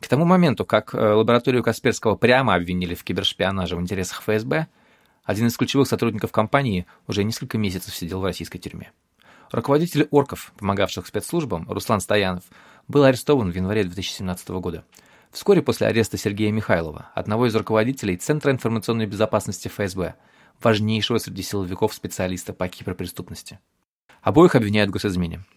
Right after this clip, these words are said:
Данные следствия засекречены. Однако в недавнем расследовании The Bell говорится, что Михайлов через Стоянова, с которым они много лет знакомы, делился с зарубежными спецслужбами информацией о российских хакерах. Некоторые из этих хакеров заявляли, что у них есть крыша в Ф С Б.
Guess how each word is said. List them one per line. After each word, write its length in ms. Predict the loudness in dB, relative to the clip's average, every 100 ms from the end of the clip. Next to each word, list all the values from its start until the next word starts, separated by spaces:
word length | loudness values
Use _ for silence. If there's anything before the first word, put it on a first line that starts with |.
| _ _
Данные 340 | 0 2 4 2
следствия 380 | 0 -2 -2
засекречены. 640 | -4 -6 -6 -6 -6 -10 -16 _ -6
Однако 320 | -2 2 4 6
в 60 |
недавнем 340 | 6 6 6 4
расследовании 580 | 4 4 4 4 2
The 140 | 2 2
Bell 280 | 4 2 0
говорится, 500 | 0 2 2 0 -6
что 160 | -2 -2
Михайлов 380 | 2 4 4
через 220 | 4 -2 2
Стоянова, 480 | 2 4 2 0 -2
с 60 |
которым 280 | -2 0 0
они 140 | 0
много 240 | 0 0 0
лет 140 | 0
знакомы, 380 | -2 -4 -6 -8 _ -20 _
делился 400 | 2 4 6 4
с 60 | 4
зарубежными 480 | 4 6 4 2 -2
спецслужбами 600 | -2 -4 -2 0 2 0
информацией 640 | 0 0 0 -2 -4 -4
о 80 | 0
российских 440 | -2 -2 -6 -8
хакерах. 440 | -8 -8 -10 -20 -20 _ _ _ _ _ _ -8
Некоторые 400 | -6 -4 -4 -4
из 80 |
этих 180 | -4 -4
хакеров 320 | -6 -6 -8 -6
заявляли, 560 | -2 -2 0 0 -2 -4
что 160 | -4
у 40 | -4
них 140 | -2
есть 140 | -4 -4
крыша 280 | -6 -2
в 40 | -4
Ф 180 | -4 -10
С 20 |
Б. 140 | -12